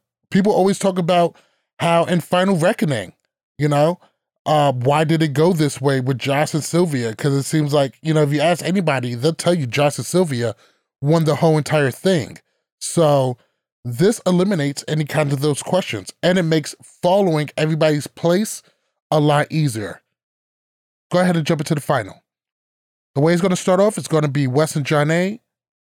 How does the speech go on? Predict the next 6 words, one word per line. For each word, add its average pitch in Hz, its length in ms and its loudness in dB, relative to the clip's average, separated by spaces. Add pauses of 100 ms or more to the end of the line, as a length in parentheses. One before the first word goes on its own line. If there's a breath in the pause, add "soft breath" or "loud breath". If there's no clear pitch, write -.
(720)
Nehemiah 147 520 2
and 143 80 -6
Kayla, 185 380 0
Kellyanne 180 460 0
and 170 100 0
Mark, 135 300 0